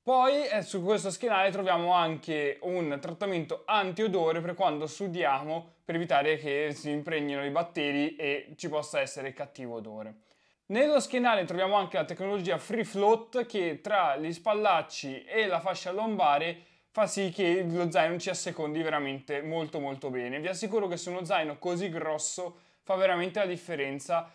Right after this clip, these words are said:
per non sentirsi portati in giro dallo zaino, cioè noi quando camminiamo sentiamo che lo zaino davvero ci asseconda bene, ha un'ottima sospensione e non ci costringe nei movimenti, quindi sistema Free Float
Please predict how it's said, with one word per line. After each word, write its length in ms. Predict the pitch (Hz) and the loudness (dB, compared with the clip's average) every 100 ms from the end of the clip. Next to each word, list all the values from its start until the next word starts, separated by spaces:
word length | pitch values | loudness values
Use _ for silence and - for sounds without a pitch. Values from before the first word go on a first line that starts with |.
| _ _ | _ _
per 160 | 190 185 | -2 2
non 180 | 214 | 0
sentirsi 600 | 220 220 202 202 208 - | 0 0 -2 -2 -4 -4
portati 400 | 196 202 185 170 | -2 -2 -2 -4
in 80 | 175 | -4
giro 200 | 143 165 | -2 -2
dallo 380 | 156 143 147 143 | 0 2 0 -2
zaino, 420 | 131 123 123 127 | 0 2 2 -2
cioè 240 | 151 147 - - _ _ | -2 -4 -4 -18 _ _
noi 180 | 185 208 | -2 4
quando 260 | 196 190 | 4 4
camminiamo 520 | 180 196 196 196 185 185 | 2 2 2 4 4 2
sentiamo 300 | 185 196 170 | -2 -2 -2
che 120 | 180 | -2
lo 60 | |
zaino 320 | 160 170 180 180 | 2 2 2 0
davvero 440 | 175 156 156 165 | 0 0 -2 -4
ci 160 | - 175 | -4 -4
asseconda 560 | - - 175 175 175 165 | -4 -6 -4 -4 -2 -2
bene, 480 | 160 160 175 185 - | -2 -2 -2 -6 -2
ha 160 | 170 | 0
un'ottima 460 | 170 175 175 170 156 | 0 -2 -4 -4 -4
sospensione 880 | 175 165 - 170 165 170 160 170 180 | -6 -8 -6 -6 -4 -4 -4 -4 -2
e 40 | |
non 180 | 156 160 | -2 -4
ci 120 | 175 | -6
costringe 540 | 165 139 147 139 135 | -8 -12 -10 -10 -8
nei 80 | 139 | -8
movimenti, 500 | 135 131 117 107 120 | -8 -8 -10 -10 -12
quindi 300 | 120 113 107 _ _ _ _ | -10 -10 -12 _ _ _ _
sistema 440 | - - 220 208 | -14 -8 -2 -2
Free 140 | 175 | -2
Float 360 | 170 175 - | -6 -6 -6